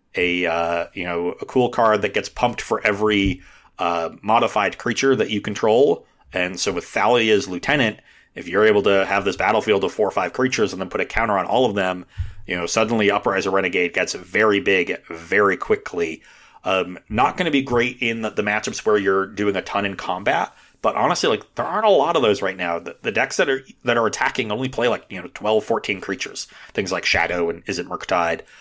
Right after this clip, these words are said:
Um, so people aren't doing a ton of blocking in Modern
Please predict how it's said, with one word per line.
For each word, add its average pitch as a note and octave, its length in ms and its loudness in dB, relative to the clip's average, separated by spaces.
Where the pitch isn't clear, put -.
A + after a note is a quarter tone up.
Um, G2 420 2
so G#2+ 380 4
people C3+ 300 -2
aren't A3 160 0
doing E3 200 4
a B2+ 60 2
ton C#3+ 180 0
of B2+ 100 2
blocking - 380 -2
in G2 120 -6
Modern F#2+ 440 0